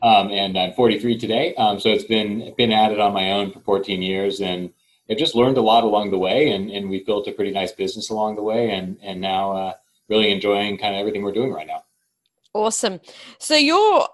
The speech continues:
Speaker 2: all about relationships and building relationships on purpose. Why don't you start by telling us a little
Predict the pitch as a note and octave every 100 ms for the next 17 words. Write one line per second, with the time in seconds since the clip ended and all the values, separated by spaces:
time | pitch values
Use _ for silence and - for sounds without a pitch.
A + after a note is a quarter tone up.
0 | - D4 C#4 B3 G#3+ G3+ F#3+ - _ A3
1 | G#3 F#3+ F3 - F#3+ - - - G#3 E3
2 | G#3 G#3+ G#3+ G#3 G3+ G3 F3+ F3 - G3
3 | F#3 - - - F3+ - F3+ F3+ F3+ D#3
4 | - - - - - C4 F#4 G#4 D#4+ -
5 | B3 A3+ G#3+ G3+ - A3+ A3 G#3+ G3+ A#3
6 | A3 A3 F3